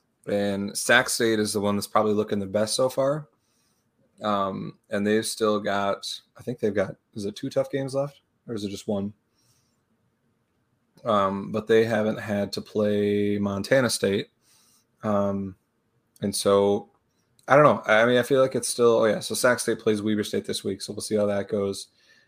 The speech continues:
Um, and then they have to play U C Davis the last game of the year. So we'll see how Sac State finishes out. But, um,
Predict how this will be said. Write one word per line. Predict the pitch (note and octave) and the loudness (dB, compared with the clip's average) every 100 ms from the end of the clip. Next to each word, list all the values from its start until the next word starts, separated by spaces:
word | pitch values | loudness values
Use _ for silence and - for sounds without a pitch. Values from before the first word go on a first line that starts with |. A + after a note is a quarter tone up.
| _ - | _ -8
Um, | G#2 G2 F#2+ F#2+ F#2+ _ _ _ _ _ _ _ _ _ _ - | -4 -2 -4 -8 -10 _ _ _ _ _ _ _ _ _ _ -2
and | G2+ | 2
then | |
they | G#2 | 4
have | G#2 | 4
to | G#2+ | 2
play | A#2 | 4
U | G#2+ G#2+ | 4 2
C | - | 2
Davis | G#2+ G#2 - | 4 4 2
the | |
last | G#2 G2+ - | 0 0 0
game | G2+ | -2
of | G2 | 0
the | |
year. | G#2 G2 | 0 0
So | F#2 - G2+ F#2+ - - _ - | -2 0 0 0 -8 -20 _ 0
we'll | A#2+ | 2
see | D3 | 4
how | B2+ | 4
Sac | A#2+ A2+ G#2+ | 4 2 0
State | - G#2+ - | 0 0 0
finishes | G#2+ G#2 G2 | -2 -2 -2
out. | G2+ G2+ - | 0 0 -2
But, | A2+ G2+ G2 - _ _ _ _ | 2 4 4 -2 _ _ _ _
um, | - G2 F#2+ G2+ F#2 | 0 2 2 -2 -8